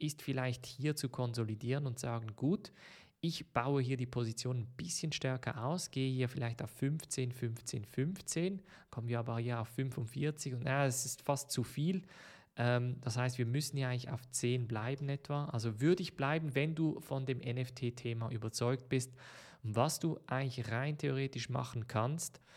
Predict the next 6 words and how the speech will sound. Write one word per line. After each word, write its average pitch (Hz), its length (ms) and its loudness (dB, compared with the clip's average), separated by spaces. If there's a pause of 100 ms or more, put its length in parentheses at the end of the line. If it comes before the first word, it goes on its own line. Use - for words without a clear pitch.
(640)
also 113 260 6
sagen 139 300 4
wir 131 80 6
es 110 120 2
so, 101 240 4 (1120)
falls, 147 640 0